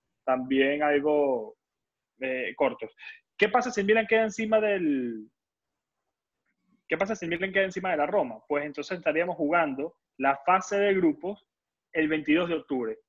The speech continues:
Un mes de margen para no pensar en Europa League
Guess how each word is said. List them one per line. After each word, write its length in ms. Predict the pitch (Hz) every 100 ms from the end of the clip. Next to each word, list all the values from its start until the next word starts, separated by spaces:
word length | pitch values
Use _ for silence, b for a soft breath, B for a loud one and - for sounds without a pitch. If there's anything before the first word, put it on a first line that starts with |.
| _ _ _ _ -
Un 160 | 170
mes 480 | 156 156 147 - - -
de 100 | 120
margen 380 | 135 127 - _ _ _
para 140 | - 120
no 140 | 131
pensar 280 | 151 139 151
en 120 | 151
Europa 320 | 131 135 131
League 240 | 139 156